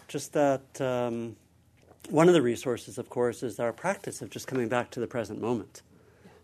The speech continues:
That, that there's something, I think, I remember some studies a long time ago.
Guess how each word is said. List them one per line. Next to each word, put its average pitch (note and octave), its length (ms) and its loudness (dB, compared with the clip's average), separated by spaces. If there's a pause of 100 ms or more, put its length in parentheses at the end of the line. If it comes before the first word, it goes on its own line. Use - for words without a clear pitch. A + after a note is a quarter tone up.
(120)
That, A2+ 380 -2
that A2+ 380 -2
there's A2+ 400 -4
something, B2+ 580 0 (600)
I A2 60 -10
think, D3 280 -2 (260)
I A#2+ 80 -4
remember C3 320 4
some A#2 280 -2
studies B2+ 400 0
a A#2 60 -4
long A2+ 260 -2
time B2+ 260 0
ago. G2+ 400 -2